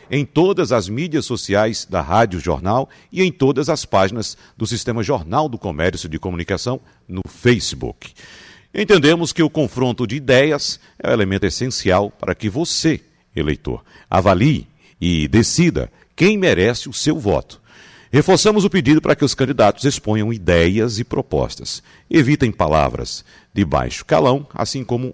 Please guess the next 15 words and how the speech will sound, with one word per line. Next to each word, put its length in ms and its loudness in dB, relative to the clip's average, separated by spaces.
ofensas 840 -4
pessoais. 720 -2
Caso 400 4
isso 240 0
aconteça, 600 0
a 140 0
regra 480 4
ajustada 720 -4
com 180 -4
os 120 -6
assessores 640 -2
de 100 -4
todos 280 -6
os 100 -8
candidatos 580 -2